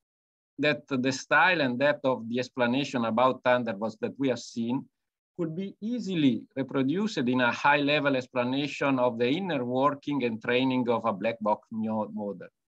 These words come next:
We can speak of neurons, of their interaction or weights, uh, also of the learning process in some way of better classification and writing a page, more or less, or two pages, which ha-, ha-, at a high level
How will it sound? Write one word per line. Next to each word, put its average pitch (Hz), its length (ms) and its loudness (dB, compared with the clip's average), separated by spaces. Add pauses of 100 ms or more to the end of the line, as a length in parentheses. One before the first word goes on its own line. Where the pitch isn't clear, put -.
(320)
We 143 80 -4
can 156 200 -2
speak 160 360 -4
of 131 180 2
neurons, 143 680 2
of 120 260 0
their 113 260 -4
interaction 120 840 0
or 110 220 -2
weights, 151 720 0
uh, 110 340 -4 (320)
also 117 300 -6
of 104 100 -8
the 104 80 -8
learning 107 720 -6
process 165 420 0
in 117 120 -8
some 120 240 -6
way 160 200 -2
of 120 160 -4
better 135 320 -4 (120)
classification - 880 -6
and 120 180 -4
writing 135 460 0 (400)
a 131 80 -2 (100)
page, 170 420 0
more 110 240 0
or 139 160 4
less, 160 280 2
or 117 100 -2 (100)
two 156 160 -10
pages, 160 540 0 (440)
which 175 360 -4 (100)
ha-, 135 160 -4
ha-, 151 320 4 (120)
at 135 100 0 (320)
a 131 60 -4
high 160 320 4
level 139 580 4